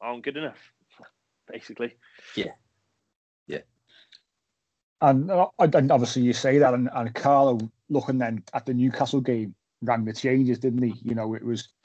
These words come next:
Speaker 3: the likes of Holgate, it was, uh, taken out of the equation. Uh, Godfrey, which,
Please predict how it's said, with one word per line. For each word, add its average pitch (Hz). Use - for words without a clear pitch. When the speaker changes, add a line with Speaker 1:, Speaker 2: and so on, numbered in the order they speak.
Speaker 3:
the 120
likes 117
of 113
Holgate, 127
it 120
was, 113
uh, 113
taken 113
out 110
of 117
the 113
equation. 117
Uh, 107
Godfrey, 135
which, 139